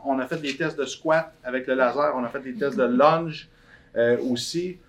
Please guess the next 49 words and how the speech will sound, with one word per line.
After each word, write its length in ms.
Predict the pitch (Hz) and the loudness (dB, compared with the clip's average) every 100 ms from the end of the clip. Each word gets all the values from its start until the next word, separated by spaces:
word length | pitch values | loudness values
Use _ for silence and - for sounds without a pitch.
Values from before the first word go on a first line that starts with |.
| _ _ | _ _
Oh, 80 | - | -10
puis 180 | - 139 | 2 6
on 160 | 131 139 | 6 8
a 120 | 147 | 8
aussi, 520 | 139 123 - 180 170 | 8 4 -2 -4 0
euh, 520 | 139 135 131 131 127 120 | 8 10 10 8 2 -2
des 260 | 127 131 | 0 0
fascias 360 | 123 170 139 180 | 2 4 4 2
qu'on 160 | 165 147 | 0 0
a 80 | |
trouvés 300 | 139 131 151 | -4 -6 -6
qui 80 | 151 | -6
étaient 140 | 131 127 | -6 -6
problématiques. 520 | 127 127 120 - 127 - | -4 -6 -6 -8 -14 -8
On 100 | 123 | -4
était 240 | 120 120 143 | -2 -2 -4
curieux 300 | 143 143 160 | -4 -4 -4
de 40 | |
voir 380 | 123 135 147 143 | 2 4 4 0
si, 340 | - - 147 98 | -8 -12 -10 -2
euh, 240 | 120 117 | 0 2
la 100 | 113 | 0
nouvelle 200 | 117 131 | -2 -2
technologie 500 | 131 120 120 113 143 | -4 -4 -6 -6 -6
Quantum 340 | 135 120 123 | -6 -4 -4
Jump 340 | 117 139 143 - | -2 -4 -4 -8
qu'on 200 | 127 117 | -8 -6
a 60 | |
insérée 360 | 117 120 113 135 | -8 -6 -6 -4
dans 100 | 127 | -6
les 100 | 110 | -8
semelles 240 | 104 131 123 | -8 -8 -6
quantiques 380 | 117 107 - 131 - - - - | -8 -8 -10 -12 -16 -20 -16 -2
allait 220 | 117 120 | 2 2
faire 180 | 131 127 | 2 0
le 80 | |
travail. 400 | 117 110 117 135 120 110 | -2 -4 -2 -4 -8 -6
Donc, 220 | 117 117 | -6 -6
euh, 140 | 107 104 | -10 -10
on 40 | 95 | -14
a 20 | |
fait 160 | 92 - | -16 -8
venir 160 | 120 | -6
Simon 300 | 120 131 131 | -6 -8 -8
aujourd'hui 480 | 117 104 104 127 135 - - _ _ | -8 -10 -8 -8 -10 -16 -20 _ _
pour 80 | - | -14
qu'il 160 | 117 | -6
nous 80 | 220 | 0
montre 340 | 220 247 120 | 2 2 0